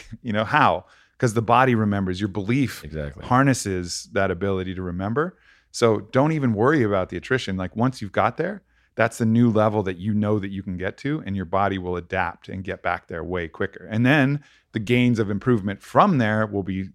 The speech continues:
Speaker 1: smaller and more
Speaker 2: Yeah.
Speaker 1: marginal.
Speaker 2: And the key is, like, the cheat code to life is momentum.
Speaker 1: Mm-hmm.
Speaker 2: Like, as soon as you can build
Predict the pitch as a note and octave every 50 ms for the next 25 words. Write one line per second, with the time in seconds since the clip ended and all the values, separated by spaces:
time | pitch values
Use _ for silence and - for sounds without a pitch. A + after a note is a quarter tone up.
0 | _ _ - - - - E3 C#3+ G2 E2 D#2+ - - _ _ _ - - F#2+ G#2+
1 | A#2 A2+ A2+ G2+ F#2 F2 D#2+ D#2 - - - - - - - - - - - _
2 | _ _ - A#2 A2 A2 G#2+ A2+ - _ - - A2 A2+ A2 G#2 - - D#3+ D#3+
3 | D3+ C#3+ A#2 G#2 G2+ F#2+ F#2+ G#2 G2+ G2 F#2 F2+ - - _ _ _ _ _ _
4 | _ _ - G#2 G#2 G2 G#2+ - - - - D#3 D3 - - C#3 B2+ A2+ A2+ G2+
5 | G#2 G#2+ A2+ G#2 F#2+ F2 E2 F2 E2+ E2 E2 E2+ E2+ D#2+ C#2 A#1+ - E2+ F2 _
6 | _ _ _ _ _ - G2 F#2+ E2+ F#2+ F#2+ F#2+ F2+ E2+ - G#2 - - - B2
7 | C3 B2+ B2 G#2+ A#2+ - - A2 G2+ G2 G#2+ G#2+ A2 G#2 G#2 -